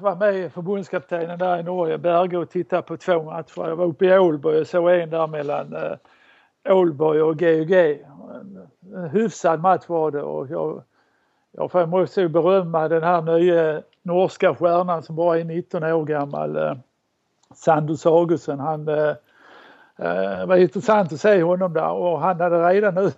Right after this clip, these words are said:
nu var han den som skötte hela laget och dirigerade allt och tog timeouterna och, <laughs> ja, helt otroligt. Nitton år gammal och kommer till ett, eh, danskt topplag, liksom, och är redan, som de säger i Norge, en konge där.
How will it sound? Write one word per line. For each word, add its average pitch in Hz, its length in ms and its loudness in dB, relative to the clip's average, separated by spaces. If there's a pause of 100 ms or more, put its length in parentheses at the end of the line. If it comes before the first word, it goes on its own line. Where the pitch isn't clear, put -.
(420)
nu 180 220 0
var 165 160 2
han 170 360 -4
den 185 240 -2
som 175 160 -8
skötte 180 380 -4
hela 175 240 2
laget 151 600 -2
och 160 340 -6
dirigerade 165 800 2
allt 160 340 0
och 139 120 -16
tog 170 260 -2
timeouterna 160 880 -2
och, 156 60 -6 (540)
<laughs> - 400 -20
ja, 190 480 0
helt 160 300 2
otroligt. 165 580 0
Nitton 185 280 -2
år 165 200 2
gammal 151 520 0
och 156 220 -6
kommer 156 340 2
till 151 240 -8
ett, - 260 -18
eh, 160 180 -6
danskt 156 500 -2
topplag, 156 580 -2
liksom, 151 420 -10
och 147 300 -2
är 156 80 4
redan, 156 460 4
som 156 140 -6
de 147 140 -4
säger 147 240 4
i 147 40 -4
Norge, 151 320 2
en 135 60 -6
konge 156 400 0
där. 135 240 -4